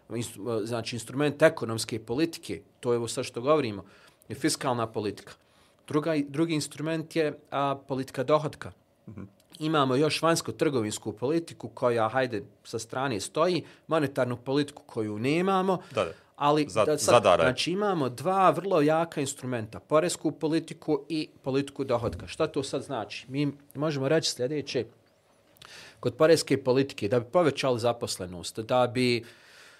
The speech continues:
Speaker 1: otvorili, eh, da bi povećali nivo plata, da rasteretimo preduzeća i radnike neophodnih poreza. Znači, smanjimo poreze, radnik ima više novca da troši. To može biti cilj.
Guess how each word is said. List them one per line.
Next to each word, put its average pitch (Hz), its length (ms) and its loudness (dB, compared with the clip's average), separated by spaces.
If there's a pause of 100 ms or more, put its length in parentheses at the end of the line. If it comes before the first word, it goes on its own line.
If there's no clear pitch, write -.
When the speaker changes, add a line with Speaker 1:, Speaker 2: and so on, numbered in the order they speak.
(300)
Speaker 1:
otvorili, 139 760 2
eh, 117 100 0 (360)
da 127 140 2
bi 120 80 -6
povećali 139 540 0
nivo 131 240 2
plata, 107 640 -2 (360)
da 139 400 2
rasteretimo 135 880 -4 (120)
preduzeća 117 880 -2 (300)
i 113 160 -6
radnike 120 640 -4
neophodnih 117 640 -4
poreza. 90 480 -4
Znači, 107 300 -8
smanjimo 143 580 2
poreze, 160 520 2 (220)
radnik 139 480 -2
ima 143 160 0
više 135 300 0
novca 123 320 0
da 110 100 0
troši. 107 420 -6
To 156 200 -4
može 147 260 2
biti 147 240 -2
cilj. 92 320 -8